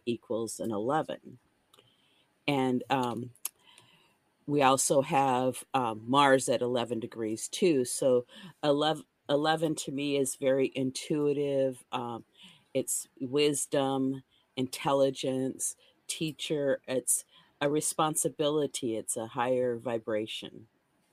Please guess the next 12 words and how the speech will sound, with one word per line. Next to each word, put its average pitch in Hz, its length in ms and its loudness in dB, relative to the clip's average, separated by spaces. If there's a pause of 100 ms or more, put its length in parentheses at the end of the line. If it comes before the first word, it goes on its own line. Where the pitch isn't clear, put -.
(480)
And 135 220 -2
then 135 160 2
the 131 80 2
twenty-two, 156 1000 -2 (220)
um, 123 300 -2
we 127 120 -4
have 123 200 -4
the 131 80 -2
north 123 340 -2
and 127 140 -4
south 117 560 -4
node. 123 640 0